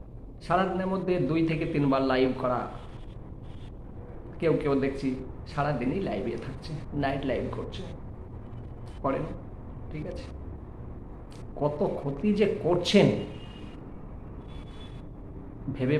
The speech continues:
পা-, এখন কিছুই ভাবতে পারবেন না। কত যে ক্ষতি করছেন নিজের, সেটা এখন কল্পনা করতে পারছেন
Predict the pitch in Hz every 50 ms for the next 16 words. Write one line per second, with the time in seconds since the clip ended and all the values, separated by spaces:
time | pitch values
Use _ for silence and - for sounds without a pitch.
0 | 151 139 127 - - - - - - - 190 196 196 269 277 269 - - - -
1 | - - - - - 285 - - 320 330 - 151 151 - - 156 - 127 120 107
2 | 113 113 101 90 - - - - - - - - - - - - - - - -
3 | - - - - - - - - - - - - - - - - - - - -
4 | - - - - - - - - - 151 131 - 160 165 170 214 202 - - -
5 | 139 - 190 196 190 185 170 180 175 - 226 202 185 185 185 - 139 135 123 127
6 | - - - - - - - - 139 135 143 131 127 127 120 104 - 156 - -
7 | - - - - - - - - - - - - - - - - - - - -
8 | - - - - - 151 151 160 170 170 165 165 135 - 139 135 139 135 - 139
9 | 131 - 151 139 143 131 - - 160 143